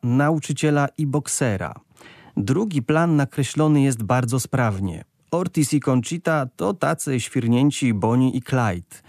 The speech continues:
Konfrontując ich z bandą Mansona, Bayron próbuje iść na całość, choć na koniec nieco wyhamowuje.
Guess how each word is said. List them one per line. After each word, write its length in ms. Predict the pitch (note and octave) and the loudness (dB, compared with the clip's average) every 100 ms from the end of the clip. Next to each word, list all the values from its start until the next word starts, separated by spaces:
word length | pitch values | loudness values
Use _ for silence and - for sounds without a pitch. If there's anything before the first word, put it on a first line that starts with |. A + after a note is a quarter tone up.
| - - - - _ | -20 -20 -20 -20 _
Konfrontując 880 | - A#2 G#2 A#2 A2 D#3 D3+ B2 G2+ - | -2 -2 2 0 2 2 2 2 -2 -4
ich 260 | B2+ A2+ | -2 -2
z 180 | - A#2+ | -4 -2
bandą 420 | F#2 A#2+ C3 A2+ | 0 2 2 2
Mansona, 680 | G#2+ A2 A2+ - F#3 E3+ D3 - - _ | 2 2 0 0 0 2 0 -4 -16 _
Bayron 460 | A2+ A2+ G3+ F#3+ D3+ | -6 -2 0 2 2
próbuje 420 | C#3 C3 D#3 E3 | 2 0 2 2
iść 240 | - D#3+ D#3 | 0 -2 0
na 140 | D3+ | 0
całość, 540 | - A#3 G3 E3+ - - _ - | 0 0 0 -2 -6 -16 _ -8
choć 300 | - - - | -6 -2 -2
na 120 | A#2+ | 0
koniec 380 | C3 C3+ A#2+ - | 2 0 0 0
nieco 420 | A2+ - A#2+ - - | -2 0 -2 -4 -10
wyhamowuje. 960 | G2+ B2 B2 C3 D#3 D3+ C3+ F#2+ | -4 -2 0 0 0 0 0 -2